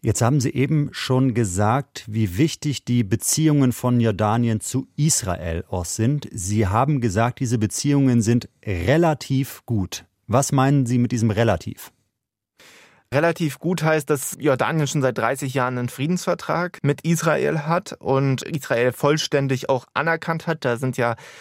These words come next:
Speaker 2: nicht alle arabischen Nationen so weit. Und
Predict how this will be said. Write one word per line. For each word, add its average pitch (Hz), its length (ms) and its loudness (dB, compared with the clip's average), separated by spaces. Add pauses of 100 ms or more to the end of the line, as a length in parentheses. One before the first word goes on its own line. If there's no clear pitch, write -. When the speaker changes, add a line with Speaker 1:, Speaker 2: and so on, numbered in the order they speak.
(420)
Speaker 2:
nicht 135 280 -2
alle 156 260 2
arabischen 139 640 0
Nationen 143 540 -2
so 127 180 -4
weit. 139 340 0
Und 139 300 0